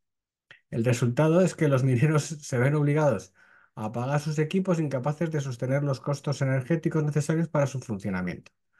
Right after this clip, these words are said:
Este escenario podría conducir a la desaparición de Bitcoin. Dice que además de ma-, de matar a Bitcoin, la industria de las criptomonedas puede perder su lucha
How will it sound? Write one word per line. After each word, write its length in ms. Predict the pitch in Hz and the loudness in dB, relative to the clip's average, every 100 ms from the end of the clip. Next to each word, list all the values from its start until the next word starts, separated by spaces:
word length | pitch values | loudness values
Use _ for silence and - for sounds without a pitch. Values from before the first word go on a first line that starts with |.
| _ - - _ _ _ | _ -20 -20 _ _ _
Este 400 | 139 143 - 139 | 2 2 4 4
escenario 520 | 127 - 156 180 185 | 4 4 6 8 6
podría 340 | 180 139 139 147 | 6 4 4 4
conducir 640 | 147 131 123 156 165 - - | 2 2 0 0 -2 -2 -6
a 120 | 113 | -4
la 100 | 107 | -2
desaparición 840 | 107 110 107 104 98 131 127 139 - | -2 -2 -2 -4 -2 -2 -2 -4 -6
de 140 | 110 | -4
Bitcoin. 460 | 98 92 - - - _ _ _ _ _ _ _ - _ - | -4 -6 -10 -12 -14 _ _ _ _ _ _ _ -20 _ 0
Dice 300 | 147 143 120 | 0 2 2
que 100 | 113 | 2
además 640 | 101 110 147 110 - - _ _ - | 4 4 4 2 -2 -18 _ _ -12
de 320 | 113 117 120 | -6 0 2
ma-, 220 | 113 110 | 2 -2
de 140 | - 117 | -2 -2
matar 280 | 117 123 135 | 0 0 2
a 60 | |
Bitcoin, 380 | 147 147 185 185 | 0 0 2 2
la 120 | 147 | 2
industria 340 | 127 143 - 147 | 0 -2 -2 -2
de 60 | |
las 80 | 135 | -2
criptomonedas 580 | 143 139 139 151 170 175 | -4 -4 -2 0 0 -2
puede 380 | _ 139 135 139 | _ -4 -2 -2
perder 280 | 135 143 | -2 -2
su 140 | 151 135 | -2 -2
lucha 400 | 143 143 170 | -4 -2 -4